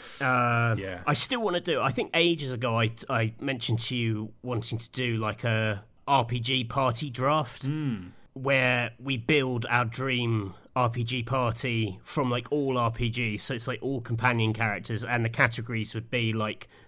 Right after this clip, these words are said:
Speaker 2: the different classes that you want represented. So, like, you have to have a healer, a tank, or whatever. Maybe some, like, archetypes in there or some other tropes,
Speaker 1: Hmm.
Speaker 2: and you have to kinda hit them all. I think that could be,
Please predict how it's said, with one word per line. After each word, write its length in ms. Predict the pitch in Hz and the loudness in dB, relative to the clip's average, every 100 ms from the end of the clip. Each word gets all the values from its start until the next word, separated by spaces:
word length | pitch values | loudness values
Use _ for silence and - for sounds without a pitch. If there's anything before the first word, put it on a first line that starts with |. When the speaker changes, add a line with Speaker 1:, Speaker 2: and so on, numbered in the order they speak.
| - | -6
Speaker 2:
the 80 | |
different 340 | 120 117 120 107 | -2 -2 -4 -6
classes 480 | - 117 185 117 - | -2 0 0 -2 -6
that 80 | 87 | -8
you 80 | 101 | -6
want 160 | 107 | -6
represented. 680 | 104 101 110 117 95 113 101 | -6 -6 -4 -4 -4 -6 -6
So, 140 | - 101 | -6 -8
like, 140 | 95 | -6
you 80 | 104 | 0
have 160 | 117 | 0
to 60 | 113 | 0
have 100 | 104 | -4
a 40 | 98 | -6
healer, 480 | 104 101 101 101 104 | -6 -6 -6 -4 -6
a 40 | |
tank, 440 | - 120 101 101 110 | -4 -4 -4 -4 -8
or 40 | |
whatever. 260 | 107 101 104 - - | -8 -8 -10 -18 -4
Maybe 280 | 143 151 113 | 0 0 0
some, 280 | - 120 107 | 0 2 0
like, 300 | 104 - - - | -2 -6 -10 0
archetypes 760 | 117 113 113 113 107 - - | 0 0 -2 -2 -2 -2 -2
in 160 | 120 104 | -2 -2
there 220 | 104 101 | 0 0
or 40 | 101 | -2
some 200 | - 113 | -2 -4
other 140 | 101 | -4
tropes, 640 | 95 - 101 98 120 117 113 | -6 -6 -6 -6 0 0 0
Speaker 1:
Hmm. 140 | 92 92 - - | -6 -12 -18 -2
Speaker 2:
and 260 | 113 104 107 | 0 2 0
you 60 | |
have 60 | - | -4
to 80 | 117 | -4
kinda 180 | 123 110 | -2 -2
hit 200 | 127 - | -4 -4
them 140 | 95 | -6
all. 180 | 95 101 | -6 -4
I 40 | - | -4
think 180 | - | -2
that 180 | 165 135 | 0 0
could 100 | 120 | 0
be, 140 | 113 | -6